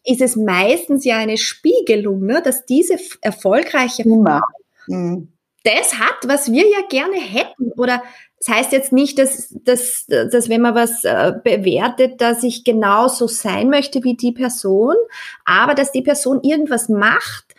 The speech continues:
Speaker 1: oder irgendetwas tut oder irgendetwas hat, das ich eben auch gerne hätte, ich mich aber nicht traue oder ich mich,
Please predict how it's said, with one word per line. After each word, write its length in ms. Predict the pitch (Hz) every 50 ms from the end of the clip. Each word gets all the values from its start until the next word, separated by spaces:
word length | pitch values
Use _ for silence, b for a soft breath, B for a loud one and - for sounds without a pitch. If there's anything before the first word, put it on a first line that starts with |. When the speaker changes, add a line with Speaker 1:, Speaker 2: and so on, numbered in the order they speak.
| b b b
Speaker 1:
oder 180 | - - - - -
irgendetwas 640 | 294 330 330 311 277 240 - - 233 233 - - _
tut 560 | - - 277 294 330 381 539 587 587 - -
oder 140 | - 262 262
irgendetwas 760 | 262 285 330 339 330 - 240 - - 226 220 - - - -
hat, 300 | 208 - - - - -
das 200 | - 262 254 - -
ich 180 | 302 349 - -
eben 200 | - 269 269 -
auch 300 | - 262 330 - - -
gerne 260 | 247 220 208 208 202
hätte, 600 | 196 - 214 262 262 - - 196 185 202 269 330 320 B B B B B B _ _ _
ich 300 | 240 302 349 349 - -
mich 200 | 311 302 285 285
aber 140 | 262 254 240
nicht 260 | 233 233 233 - -
traue 440 | - - - 175 180 185 202 233 285 370 403 415 415 403 B B B
oder 200 | - - 254 -
ich 220 | - 285 285 - 277
mich, 380 | 277 285 269 - - - _